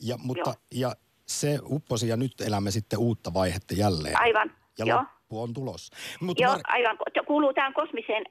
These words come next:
Speaker 2: kehitykseen. Kaikki on muutoksessa koko ajan. Ja ihmiskunta on vaan niin tietämätön, ettei ymmärrä näitä rakenteita, kuinka nämä rakenteet muuttuvat. Mutta, mutta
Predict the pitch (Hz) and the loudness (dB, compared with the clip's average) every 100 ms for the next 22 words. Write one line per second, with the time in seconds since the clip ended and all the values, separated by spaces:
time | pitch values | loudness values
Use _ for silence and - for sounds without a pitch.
0 | - 247 262 403 - - 277 - 240 226 | -6 -4 -2 -2 -4 -2 -2 0 -2 -2
1 | 214 151 - - - 180 170 151 139 123 | -2 -4 -6 -12 -2 0 2 2 2 0
2 | - _ _ _ - 170 175 - - - | -8 _ _ _ -2 0 0 -4 -14 -10
3 | - 277 226 202 196 202 202 214 208 196 | -2 -2 -2 -4 0 2 2 2 0 -2
4 | 240 226 202 196 185 175 165 175 - 180 | 0 0 0 -2 2 0 0 -6 -2 0
5 | 214 190 170 165 - 180 240 240 190 - | 2 2 0 0 0 0 0 -2 -2 0
6 | 175 170 - 185 180 175 185 208 175 156 | 0 0 -4 -2 0 0 0 0 -2 -2
7 | 135 - 175 165 147 147 143 - - - | -4 0 0 0 0 0 -2 -10 -20 -20
8 | - - 175 - 180 160 - - 202 - | -16 -2 -2 0 0 0 -4 -8 -6 -2